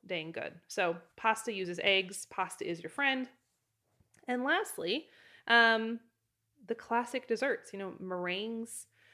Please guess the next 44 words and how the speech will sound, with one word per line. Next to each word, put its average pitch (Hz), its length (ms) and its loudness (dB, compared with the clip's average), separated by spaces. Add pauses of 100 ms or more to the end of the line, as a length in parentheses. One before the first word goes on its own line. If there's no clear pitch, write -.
(280)
angel 190 360 0
food 170 400 -4
cake. - 580 0 (500)
Um, 175 320 2
they 185 80 0
use 196 220 -2
lots 165 220 0
of 165 120 -4
egg 190 200 2
whites. 214 600 4
So 214 160 2
maybe 196 260 0
you 196 120 -4
make 190 340 -2
pudding 233 400 4 (180)
with 185 360 2 (380)
the - 120 0
egg 180 160 2
yolks, 262 520 2
you 190 120 -8
save 170 300 -2
the 175 120 0
egg 170 180 -2
whites 180 500 2
to - 160 -8
make 185 280 -4
the 196 60 -6
meringue 180 460 -2
or 175 100 -2
the 175 60 -2
angel 165 240 -4
food 165 180 -8
cake, 240 320 4
and 196 120 -4
you 180 80 -8
have 170 120 -6
a 165 60 -6
complete 165 420 -6
sugar 233 360 0
high 202 460 2 (340)
for 220 120 2
the 202 80 2
weekend. 185 600 0
But 185 180 4